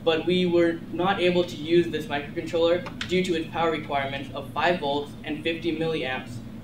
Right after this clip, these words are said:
per I O pin. The way that this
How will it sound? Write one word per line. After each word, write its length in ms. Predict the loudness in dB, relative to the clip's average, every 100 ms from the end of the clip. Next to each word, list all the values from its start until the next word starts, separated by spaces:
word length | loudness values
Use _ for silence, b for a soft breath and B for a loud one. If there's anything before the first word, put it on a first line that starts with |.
| -6 0
per 300 | 8 8 8
I 220 | 4 2
O 140 | 2
pin. 320 | 0 -4 -4 -6 -10 -14 -12 -12 -4
The 80 | 6
way 240 | 6 8
that 180 | 4 2
this 240 | 0 -2